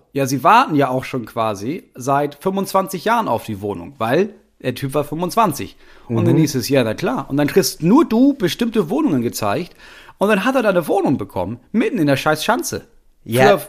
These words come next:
Speaker 1: extrem bezahlbares Geld.
Speaker 2: Das stimmt. Das ist das einzige, ich glaub, das ist eben der große Jackpot. Ich weiß nicht, warum es da nicht mehr von gibt. Diese
Speaker 1: Ja, es ist wie so eine
Speaker 2: Genossenschaftswohnung.
Speaker 1: Wohngewerkschaft.
Speaker 2: Ja, ja.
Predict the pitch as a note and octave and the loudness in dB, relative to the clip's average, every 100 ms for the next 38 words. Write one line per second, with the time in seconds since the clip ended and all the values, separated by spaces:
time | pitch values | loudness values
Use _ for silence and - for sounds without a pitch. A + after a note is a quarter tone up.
0 | _ F3+ - - - D#4+ D#4 G#3+ - G3 | _ -4 -4 -8 -2 0 0 0 2 2
1 | G3+ F3+ E3 - C3+ F#2 - D#3+ E3 - | 4 2 0 -2 -2 -2 -6 -6 -6 -6
2 | D3 A2+ B2 D3+ D#3 D#3 - C3+ F3 A3 | -6 -4 -6 -8 -8 -8 -4 -2 -2 -4
3 | - F#3 G3 F#3+ - C#3+ - D#3 D#3 D#3+ | -6 -4 -2 -2 -6 -10 0 0 0 -4
4 | F3+ D#3+ D#3 D3+ D#3 D3+ C3 F3+ E3+ C#3 | -4 -8 -6 -2 -4 -4 -8 -4 -4 -4
5 | F3 - B2 - - C3 F3+ F3+ D3+ D3 | -6 -2 -4 -2 -2 0 0 -2 -6 -6
6 | D3 D3 C#3 C#3 B2 C3 D#3+ - B2 F#2+ | -6 -4 -4 -4 -2 -2 -2 -4 -8 -8
7 | F#2+ A2+ - - - B2+ C3+ C#3 D#3 G#3 | -8 -10 -12 -20 -10 -4 0 2 2 2
8 | C#4+ G2 G#3 A#3 G#3 B3+ F4+ D4 B2+ A#2+ | 0 2 -2 0 4 4 4 4 2 0
9 | A2 - G#2 B2+ C#3 D3 E3 E3 | -4 -8 -8 -2 4 6 8 6